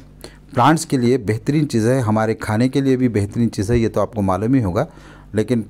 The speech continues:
प्लांट्स के लिए बहुत ज़बरदस्त चीज़ है ये। तो हमारे, हम ज़्यादातर, मैं कोशिश करता हूँ कि पूरा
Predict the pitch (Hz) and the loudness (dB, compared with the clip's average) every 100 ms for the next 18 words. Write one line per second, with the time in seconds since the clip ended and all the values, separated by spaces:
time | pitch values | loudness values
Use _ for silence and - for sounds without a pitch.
0 | - - 135 151 - 147 147 98 117 135 | -6 2 2 2 -2 0 0 2 2 2
1 | 87 98 117 107 104 131 - 110 87 90 | 0 0 0 -2 0 -2 0 0 0 -2
2 | 82 - - - - - - - - - | -4 -10 -20 -20 -20 -20 -20 -20 -18 -4
3 | 104 104 98 117 117 117 113 101 123 123 | 0 0 2 0 2 2 2 0 0 0
4 | 113 - - 95 107 110 - 143 135 131 | 0 -2 -14 -4 -2 -2 0 0 2 2
5 | 120 120 110 127 - 113 120 120 123 113 | -2 -2 -2 -4 -4 -4 -4 -4 -2 0
6 | 107 92 - - - 110 117 | -2 -4 -12 -20 -4 2 4